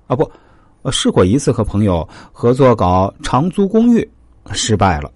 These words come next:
现在还在打官司。于是对他工作或者事业上的表现，我可以说是失望透顶。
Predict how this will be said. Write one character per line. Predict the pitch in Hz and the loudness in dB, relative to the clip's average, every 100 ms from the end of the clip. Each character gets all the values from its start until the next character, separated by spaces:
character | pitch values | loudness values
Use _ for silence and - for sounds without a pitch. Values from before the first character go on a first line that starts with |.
| _ | _
现 | - - 165 | -10 -6 -4
在 | 156 | -6
还 | 90 | -8
在 | 82 | -8
打 | 82 | -10
官 | - 82 80 | -12 -12 -12
司。 | - _ _ _ _ _ - - - - | -16 _ _ _ _ _ -20 -20 -20 -10
于 | - 98 | -4 -2
是 | - 95 87 85 - - | 0 0 0 -4 -12 -4
对 | 123 | -2
他 | 139 | -2
工 | 143 170 170 | -2 -2 0
作 | 143 | 0
或 | 123 131 | 2 0
者 | 110 | 0
事 | - 147 | 0 2
业 | 113 | 2
上 | 113 | 2
的 | 101 | 0
表 | 92 90 | -2 -4
现， | 104 104 92 - _ - | -2 0 -2 -6 _ -8
我 | 147 82 | -6 -6
可 | - | -4
以 | 90 | -6
说 | 82 95 | -4 -4
是 | 87 | -6
失 | - 117 | -4 -2
望 | 104 85 | 0 -2
透 | 92 | -6
顶。 | 76 - | -8 -12